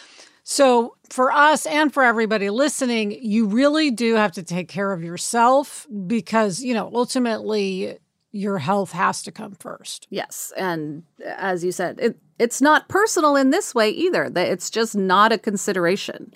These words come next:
Speaker 2: whether you
Speaker 1: Right.
Speaker 2: are healthy and happy and, you know, having a good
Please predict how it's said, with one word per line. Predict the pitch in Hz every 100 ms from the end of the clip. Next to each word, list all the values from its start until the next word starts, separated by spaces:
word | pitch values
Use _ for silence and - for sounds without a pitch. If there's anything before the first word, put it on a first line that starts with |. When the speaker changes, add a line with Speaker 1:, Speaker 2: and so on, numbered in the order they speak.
| - - -
Speaker 2:
whether | 170 190 175 170 165
you | 165 175
Speaker 1:
Right. | 165
Speaker 2:
are | 156 151 143 -
healthy | 175 220 214 214 196 185
and | 170
happy | 180 185 180 180 175 170 160
and, | 156 165 -
you | 175
know, | 160 135 170 - - - - -
having | 190 202 190 185 180 170
a | - 170 160 143 143 67 -
good | 247 233 202 208